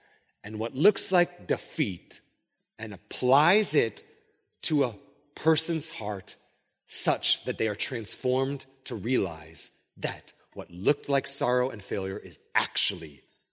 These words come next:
victory. That is the transformation that Jesus is talking about.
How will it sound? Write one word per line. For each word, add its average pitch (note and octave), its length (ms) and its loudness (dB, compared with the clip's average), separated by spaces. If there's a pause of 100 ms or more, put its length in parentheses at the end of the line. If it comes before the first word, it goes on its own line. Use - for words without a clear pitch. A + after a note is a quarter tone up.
(240)
victory. F2+ 680 -8 (1500)
That B2+ 320 4
is A#2 220 2
the A2+ 100 -8
transformation G2+ 720 -4
that F2+ 60 -10
Jesus E2+ 340 -10
is F#2 80 -12
talking E2+ 340 -10
about. C#2 240 -20